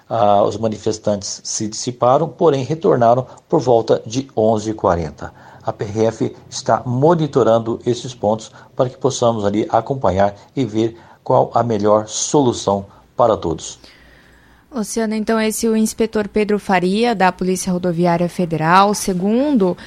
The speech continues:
Speaker 2: a P R F, os veículos com carga seca estão sendo forçados pelos manifestantes a entrar nos pátios dos postos de combustíveis. Assim como a P R F continua acompanhando, nós também continuamos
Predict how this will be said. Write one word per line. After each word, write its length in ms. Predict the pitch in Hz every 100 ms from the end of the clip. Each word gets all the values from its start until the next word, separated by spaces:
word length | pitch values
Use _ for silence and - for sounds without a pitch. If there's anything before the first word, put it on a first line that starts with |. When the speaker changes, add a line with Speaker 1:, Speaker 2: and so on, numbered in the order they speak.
| - -
Speaker 2:
a 160 | 175 185
P 140 | -
R 320 | 185 175 175 175
F, 320 | 196 220 214
os 100 | 185
veículos 500 | 202 214 - 220 208
com 160 | 214
carga 320 | 202 208 196 208
seca 540 | - 214 214 262 208
estão 240 | 196 220
sendo 320 | 202 214 208 202
forçados 640 | 196 202 202 190 196 -
pelos 260 | 190 185
manifestantes 720 | 185 185 180 180 - 196 190 202
a 60 |
entrar 400 | 202 196 196 196
nos 180 | 196 -
pátios 580 | - 185 185 - 190 - - - - -
dos 160 | 190
postos 560 | - 185 180 - 196 175
de 160 | 185
combustíveis. 680 | 190 190 190 196 - 156 160
Assim 240 | 175 - 202
como 160 | 196
a 40 | 190
P 120 | 190
R 160 | 185 180
F 100 | -
continua 380 | 185 - 185
acompanhando, 560 | 180 185 185 190 202 208
nós 180 | 202 196
também 340 | 226 208 190 - - -
continuamos 720 | - 190 - 196 185 185 -